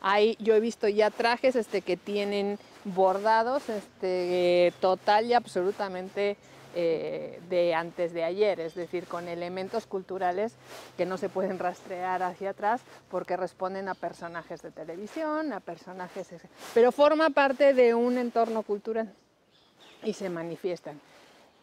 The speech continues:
Eh, mientras respetemos, eh, los elementos culturales y el derecho a ser distinto culturalmente,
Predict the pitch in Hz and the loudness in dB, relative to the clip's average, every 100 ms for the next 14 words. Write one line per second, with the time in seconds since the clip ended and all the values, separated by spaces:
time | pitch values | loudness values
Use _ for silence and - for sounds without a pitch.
0 | _ _ 220 220 214 214 208 196 190 190 | _ _ 2 4 6 6 4 4 4 0
1 | - _ _ _ 226 240 247 247 240 233 | -6 _ _ _ 2 4 4 4 2 2
2 | 233 - - - - 208 233 - 233 220 | 2 -2 -12 -16 -8 0 0 0 -4 -2
3 | 254 285 359 427 - - - - 202 196 | 0 0 -2 -4 -8 -20 -20 -6 -2 0
4 | 180 170 170 190 185 190 185 208 240 240 | 0 0 -2 -4 -2 -4 -4 -4 -6 -8
5 | 190 175 170 160 175 233 _ - - - | -10 -10 -8 -8 -8 -10 _ -20 -20 -2
6 | 196 185 185 185 214 - 226 226 - _ | 2 2 2 2 0 0 -2 -2 -6 _
7 | _ _ 175 170 190 196 190 196 - - | _ _ -10 -4 -2 -2 -2 -10 -12 -12
8 | 190 190 - 196 202 - _ _ _ - | -10 -10 -6 -4 -4 -6 _ _ _ -14
9 | - 180 170 170 180 180 170 160 311 | -8 -6 -4 -2 -2 -2 -8 -10 -14